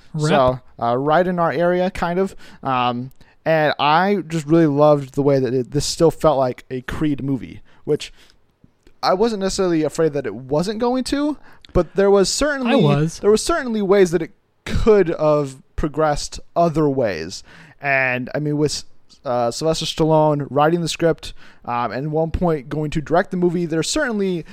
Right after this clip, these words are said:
Speaker 2: a case of, well,
Speaker 1: Oh, boy. <laughs>
Speaker 2: where are we go-, are we going down just, like, the end of the Rocky franchise road?
Speaker 1: Mm-hmm.
Speaker 2: And that's why we're bringing back the Dragos and all this stuff. And instead, it just, like,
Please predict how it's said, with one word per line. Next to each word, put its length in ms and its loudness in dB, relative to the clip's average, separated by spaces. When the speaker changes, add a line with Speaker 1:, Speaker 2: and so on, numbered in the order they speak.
Speaker 2:
a 100 0
case 320 -2
of, 300 0
well, 540 4
Speaker 1:
Oh, 120 4
boy. 240 4
<laughs> 300 2
Speaker 2:
where 260 6
are 100 6
we 200 0
go-, 200 2
are 120 2
we 120 0
going 340 0
down 420 0
just, 240 -10
like, 240 0
the 500 -6
end 320 2
of 200 0
the 80 2
Rocky 420 0
franchise 680 -4
road? 460 0
Speaker 1:
Mm-hmm. 300 2
Speaker 2:
And 260 0
that's 200 0
why 80 2
we're 120 0
bringing 340 -4
back 260 -2
the 100 -10
Dragos 560 2
and 100 -6
all 100 -2
this 120 -4
stuff. 280 0
And 100 -4
instead, 400 2
it 140 -4
just, 320 -4
like, 260 -4